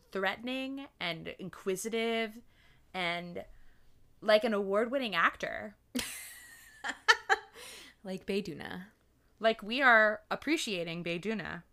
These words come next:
Speaker 2: Yes.
Speaker 1: And we are saying, "Sis, you're doing amazing."
Speaker 2: We love
Speaker 1: I
Speaker 2: you.
Speaker 1: don't know what's going on in this episode, or not in this episode. I don't know where we're going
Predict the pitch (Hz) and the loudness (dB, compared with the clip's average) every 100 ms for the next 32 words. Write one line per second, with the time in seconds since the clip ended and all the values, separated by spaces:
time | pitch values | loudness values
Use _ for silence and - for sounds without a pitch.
0 | _ - 180 170 151 - - - - _ | _ -16 -8 -6 -6 -8 -14 -16 -20 _
1 | _ _ _ 202 208 233 233 277 262 226 | _ _ _ 0 4 4 4 2 2 0
2 | 208 - _ _ _ _ _ _ _ _ | -4 -12 _ _ _ _ _ _ _ _
3 | _ - - 311 190 - - - _ _ | _ -12 -8 -4 -6 -6 -12 -16 _ _
4 | _ _ - 208 254 220 175 190 233 - | _ _ -8 -2 -2 -2 -4 -4 -6 -10
5 | - 208 _ _ _ - _ _ 202 185 | -16 -20 _ _ _ -20 _ _ -10 -8
6 | 175 196 220 247 202 214 233 233 226 - | 10 10 10 4 0 0 2 0 0 0
7 | 214 208 202 202 214 220 185 175 175 190 | 0 2 2 2 -2 -8 -8 -6 -4 -4
8 | 208 214 - 208 208 196 175 160 170 170 | -2 -4 -2 0 2 2 2 -4 -6 -6
9 | 175 175 190 - _ _ _ - _ - | -6 -6 -6 -12 _ _ _ -20 _ 4
10 | 254 247 294 285 220 214 202 196 196 196 | 6 6 6 4 0 0 2 2 2 -2
11 | 196 185 175 160 160 156 165 | -4 -4 2 2 2 -4 -8